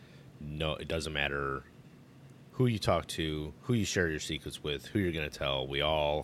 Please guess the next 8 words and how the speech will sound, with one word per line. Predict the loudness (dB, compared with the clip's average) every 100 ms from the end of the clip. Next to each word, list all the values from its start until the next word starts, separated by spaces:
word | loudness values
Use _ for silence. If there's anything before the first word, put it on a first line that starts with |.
| 2
have | 4 4 2 -4 -14 -20 -16 -4
our | -4
private | 0 0 2 2 0
office | 0 0 -6 -6 -10 -12 -20 -20 -20 -10 0
that | 0
no | 2 2 4
one | 4 0 -4 -10 -16 -20 -20 -14 -2
knows | 0 0 -2 -4 -6